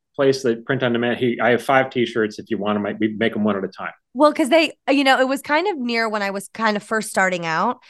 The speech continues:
Speaker 2: And it's one of those
Speaker 1: Mm-hmm.
Speaker 2: things where you kinda learn as you go, you know?
Speaker 1: Yeah.
Speaker 2: They had approached, um, they had reached out and they said, "Hey, we think Mackenzie would be great." For, and they'd worked with other people.
Speaker 1: Right.
Speaker 2: Um, I think that's how it went down. Or no, no, that's not true.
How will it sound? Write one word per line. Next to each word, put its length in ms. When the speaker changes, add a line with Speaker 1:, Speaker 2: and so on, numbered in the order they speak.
Speaker 2:
And 80
it's 120
one 80
of 60
those 100
Speaker 1:
Mm-hmm. 40
Speaker 2:
things 180
where 80
you 80
kinda 220
learn 320
as 140
you 80
go, 320
you 140
know? 260
Speaker 1:
Yeah. 140
Speaker 2:
They 100
had 80
approached, 640
um, 340
they 120
had 160
reached 260
out 220
and 100
they 80
said, 160
"Hey, 280
we 120
think 220
Mackenzie 280
would 80
be 100
great." 340
For, 80
and 100
they'd 160
worked 220
with 100
other 180
people. 580
Speaker 1:
Right. 320
Speaker 2:
Um, 580
I 60
think 300
that's 180
how 160
it 60
went 200
down. 340
Or 120
no, 420
no, 220
that's 180
not 140
true. 240